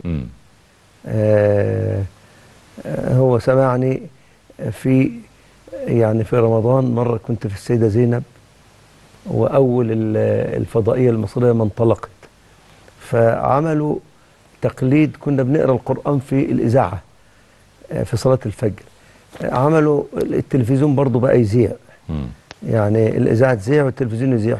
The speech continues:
Speaker 2: فهو، آه، الفضائية المصرية كانت الوحيدة اللي في ال-، في الأجواء زمان، يعني يمكن، آه، فضائية أو اتنين منهم المصرية كانت متميزة جدًا. فال-، آه،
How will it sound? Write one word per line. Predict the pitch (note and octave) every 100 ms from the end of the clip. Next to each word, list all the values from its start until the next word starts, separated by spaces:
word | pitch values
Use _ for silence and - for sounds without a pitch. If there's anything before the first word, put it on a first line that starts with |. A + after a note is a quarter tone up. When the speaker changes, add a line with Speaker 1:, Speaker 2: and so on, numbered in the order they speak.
| -
Speaker 2:
فهو، | C#3 G3 G3+ - - _ _ _ _ -
آه، | B2+ C3
الفضائية | C3 - B2+ D3+ E3
المصرية | D3 B2+ - D#3+
كانت | D#3 C#3 C#3+
الوحيدة | B2+ A#2+ A#2 G2+ E3+ F#3+
اللي | C#3+ B2
في | G#2+ A#2
ال-، | G#2 G#2+ G#2 - _ - - -
في |
الأجواء | - A#2 A2 D3 - - - - - - _ -
زمان، | G#2+ B2+ D3 C3+
يعني | B2 A2+ A#2
يمكن، | A#2 B2 G2 - _ _ _ _ - D#4 -
آه، | - - E3 -
فضائية | - C3 B2 D#3 D3+
أو | C3+
اتنين | B2+ - C3+ C#3+ C3 -
منهم | C#3 D3+ C#3+
المصرية | C3 A#2 - C#3
كانت | G3 C3 -
متميزة | A2+ A2+ A2+ B2+ C#3+
جدًا. | E3+ C#3 B2 - - _ _ _ _ - - - -
فال-، | B2 B2+
آه، | B2+ B2+ B2+ A#2+ A#2+ A#2 A2+ A2 A#2